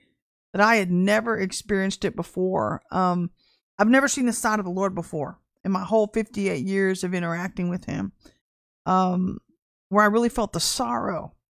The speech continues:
of the Lord. Um, but starting last Thursday, I began to sense that God wanted to spend some time with me. And I got into Friday and I went to dinner, but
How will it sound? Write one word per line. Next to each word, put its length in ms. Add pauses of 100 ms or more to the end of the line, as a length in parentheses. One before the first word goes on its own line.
(580)
of 160
the 80
Lord. 520 (640)
Um, 460 (120)
but 160
starting 600 (180)
last 380
Thursday, 680 (800)
I 60
began 520
to 120
sense 380
that 160
God 200
wanted 200
to 40
spend 220
some 140
time 400
with 220
me. 420 (260)
And 440 (280)
I 80
got 220
into 160
Friday 720 (800)
and 300
I 60
went 200
to 80
dinner, 480 (340)
but 360